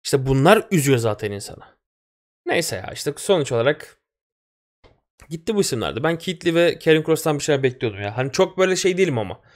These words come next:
Yani bir Bray Wyatt, bir Braun Strowman etkisi yaratmadı bende ama üzüldüm.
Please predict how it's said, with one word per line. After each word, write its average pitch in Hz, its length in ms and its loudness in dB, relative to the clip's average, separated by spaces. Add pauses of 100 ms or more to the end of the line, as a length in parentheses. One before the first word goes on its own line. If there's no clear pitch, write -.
(600)
Yani 110 340 -6
bir 147 180 0
Bray 156 200 10
Wyatt, 151 360 6
bir 147 140 -2
Braun 156 200 8
Strowman 156 400 6
etkisi 165 340 2
yaratmadı 180 520 4
bende 117 220 0
ama 254 180 0
üzüldüm. 240 460 6